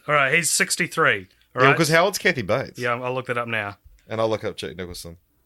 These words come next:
Speaker 1: Could you get Jack Nicholson? <laughs>
Speaker 2: Well,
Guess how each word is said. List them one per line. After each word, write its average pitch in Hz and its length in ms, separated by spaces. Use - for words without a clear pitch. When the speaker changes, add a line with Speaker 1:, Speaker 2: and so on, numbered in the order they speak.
Speaker 1:
Could 156 240
you 156 100
get 139 260
Jack 127 240
Nicholson? 120 400
<laughs> 190 480
Speaker 2:
Well, 147 280